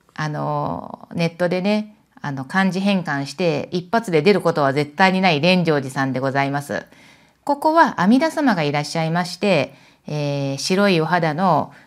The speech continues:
女人の阿弥陀と呼ばれる方がいらっしゃいます。そして、最後に、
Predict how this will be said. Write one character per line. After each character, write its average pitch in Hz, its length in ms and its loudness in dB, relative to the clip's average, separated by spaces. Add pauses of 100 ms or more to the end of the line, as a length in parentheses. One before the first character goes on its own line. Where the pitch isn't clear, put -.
(140)
女 185 220 4
人 359 380 0
の 339 240 -2
阿 202 60 0
弥 196 180 4
陀 180 320 2
と 294 100 -2
呼 277 100 2
ば 240 120 4
れ 226 100 2
る 220 100 -2
方 220 260 -2
が 320 180 2
い 156 120 -2
ら 147 80 -2
っ 143 40 -8
し - 140 -4
ゃ 147 60 0
い 143 60 0
ま 127 100 -2
す。 - 240 -6 (1500)
そ 294 200 -2
し 294 100 -6
て、 - 380 0 (200)
最 160 360 -4
後 143 120 -2
に、 240 320 0